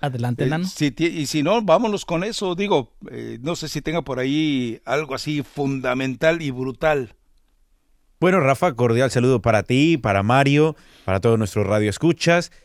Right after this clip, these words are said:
Speaker 3: Pues bueno, la noticia más importante, obviamente, es ya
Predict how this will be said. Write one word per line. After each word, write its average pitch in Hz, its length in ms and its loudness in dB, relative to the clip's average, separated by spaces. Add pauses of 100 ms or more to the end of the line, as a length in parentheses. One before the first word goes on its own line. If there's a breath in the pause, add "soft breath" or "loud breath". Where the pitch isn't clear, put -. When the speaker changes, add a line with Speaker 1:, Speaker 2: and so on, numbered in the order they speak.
(200 soft breath)
Speaker 3:
Pues 110 160 2
bueno, 117 420 4
la 110 680 4
noticia 120 500 2
más 120 220 0
importante, 131 580 2
obviamente, 117 540 0
es - 160 -4
ya 104 360 2